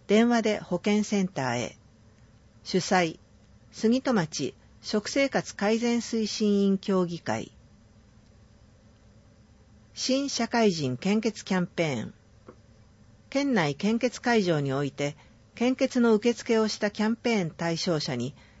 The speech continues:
県オリジナル記念品をお渡しいたします。対象、令和七年度に新たに社会人となった方、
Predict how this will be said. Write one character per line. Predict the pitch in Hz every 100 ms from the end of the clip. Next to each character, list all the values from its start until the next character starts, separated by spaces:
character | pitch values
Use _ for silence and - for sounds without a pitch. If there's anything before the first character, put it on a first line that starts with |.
| -
県 | - 233 175 -
オ | 165
リ | 208
ジ | 226
ナ | 220
ル | 208 202
記 | -
念 | 190 220 240
品 | - 214 202
を | 185 -
お |
渡 | 156 156 147
し | -
い | 135
た | 131
し | -
ま | 123 117
す。 | - - - - - _ - - - - - - - -
対 | 196 190
象、 | - 175 160 151 - - - -
令 | 226 254
和 | 208 147 - -
七 | 175 214
年 | 240 226
度 | 165 143
に | 139 - - -
新 | 240 277
た | -
に | 156
社 | 139 160
会 | 220 220
人 | 170 147
と | 123
な | 131
っ | 151
た | -
方、 | 110 - 117